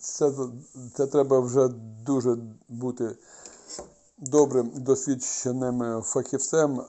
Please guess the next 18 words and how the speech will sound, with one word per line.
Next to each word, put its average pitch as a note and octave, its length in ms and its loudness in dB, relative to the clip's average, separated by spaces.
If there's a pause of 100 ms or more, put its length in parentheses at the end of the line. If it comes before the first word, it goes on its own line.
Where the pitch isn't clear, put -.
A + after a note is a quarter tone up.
(160)
аби B2 280 2
зробити A#2+ 520 2
цю B2 240 -4
кромочку, E3 680 -2 (640)
цю C#3 100 -10
кромочку C#3+ 640 -6 (2500)
однаково C3+ 800 -4 (240)
під B2 160 -12
тим C3+ 200 -2
кутом, D#3 540 -4 (100)
який C3 500 -6 (160)
нам B2 240 -4
потрібен. A#2 640 -8 (800)
Ми, F3 320 -8 (180)
нам D#3 320 -2
це D3+ 320 0
практично C3+ 680 -4
без, A#2+ 420 0